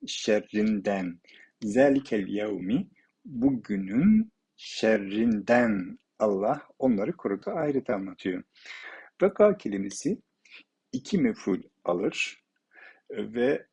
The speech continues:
özellikle, e, ikinci mefulde sanki bir min harfi ceri, den, e, harfi ceri varmış gibi kabul edilir ve tercümesi de o şekilde yapılır, meali de o şekilde verilir.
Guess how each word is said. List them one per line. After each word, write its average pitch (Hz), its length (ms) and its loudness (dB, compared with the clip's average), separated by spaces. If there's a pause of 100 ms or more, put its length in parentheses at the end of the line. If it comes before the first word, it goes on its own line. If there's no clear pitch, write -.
(140)
özellikle, 131 760 0 (600)
e, 120 160 6
ikinci 139 520 2
mefulde 120 680 2 (320)
sanki 151 720 0
bir 143 240 0 (120)
min 123 600 4 (100)
harfi 120 460 0
ceri, 110 420 -2 (120)
den, 107 600 6 (340)
e, 110 60 4
harfi 107 440 0
ceri 98 320 -4
varmış 113 400 4
gibi 92 240 -4 (120)
kabul 101 280 -4
edilir 135 600 0 (280)
ve 151 340 4 (220)
tercümesi 104 500 0
de 90 60 2
o 92 80 2
şekilde - 360 -6
yapılır, 98 380 -4
meali 104 260 -2
de 185 60 0
o 185 80 2
şekilde - 380 -8
verilir. - 420 -14